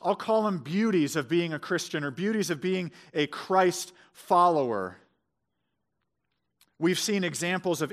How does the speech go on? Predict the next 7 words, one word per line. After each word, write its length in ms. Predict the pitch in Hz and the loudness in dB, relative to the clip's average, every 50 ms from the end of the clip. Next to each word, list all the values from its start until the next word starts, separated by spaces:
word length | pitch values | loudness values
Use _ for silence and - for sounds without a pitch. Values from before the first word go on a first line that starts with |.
| - 175 | -6 -6
intimacy 720 | 190 196 190 - - 185 160 143 131 - - - 139 123 | -4 -4 -4 -6 -6 -8 -6 -6 -8 -8 -8 -8 -8 -8
with 180 | 117 117 - - | -8 -10 -10 -12
Christ. 540 | - - 110 95 82 - - - - _ _ _ _ _ _ _ _ _ _ _ _ _ - | -12 -10 -10 -10 -12 -14 -20 -20 -20 _ _ _ _ _ _ _ _ _ _ _ _ _ -6
We've 260 | 127 143 170 180 156 | -2 0 2 2 2
explored 800 | 170 160 - - - - - 180 185 202 202 196 190 170 156 135 | 0 -2 -2 -4 -10 -8 -4 0 2 2 4 4 4 4 2 0
spiritual 800 | - - - - - - 190 190 190 185 180 185 - - 175 147 131 | -2 -6 -6 -6 -6 -4 0 0 2 0 0 -2 -6 -4 -4 -4 -4
fruitfulness 1500 | - - - - 160 175 190 202 185 185 - - - - 165 139 120 113 107 104 98 80 - - - - - - - - | -6 -10 -18 -12 -8 -6 -6 -6 -8 -12 -20 -20 -12 -8 -6 -6 -6 -6 -8 -10 -10 -12 -14 -18 -18 -18 -18 -18 -20 -20